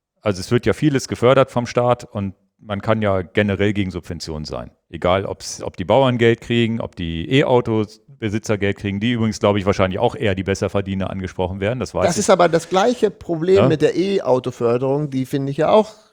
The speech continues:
Speaker 2: nicht optimal.
Speaker 1: Ja. Und das, äh, d-, das, diese Subventionsgeschichten sind immer strittig und da kann ich auch gar keine Meinung, kann ich keine Stellung zu beziehen, weil ich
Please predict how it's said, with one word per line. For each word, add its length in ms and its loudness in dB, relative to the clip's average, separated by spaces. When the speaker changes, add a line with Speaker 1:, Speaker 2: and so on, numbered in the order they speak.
Speaker 2:
nicht 260 -6
optimal. 460 -6
Speaker 1:
Ja. 60 -12
Und 180 -6
das, 340 0
äh, 240 0
d-, 160 -4
das, 380 -6
diese 180 -4
Subventionsgeschichten 960 0
sind 200 -4
immer 260 0
strittig 560 -2
und 200 -4
da 100 4
kann 200 0
ich 140 -8
auch 140 -10
gar 140 2
keine 220 -4
Meinung, 400 -6
kann 160 -4
ich 80 -10
keine 240 -2
Stellung 320 -2
zu 120 -10
beziehen, 380 -4
weil 140 -2
ich 240 -10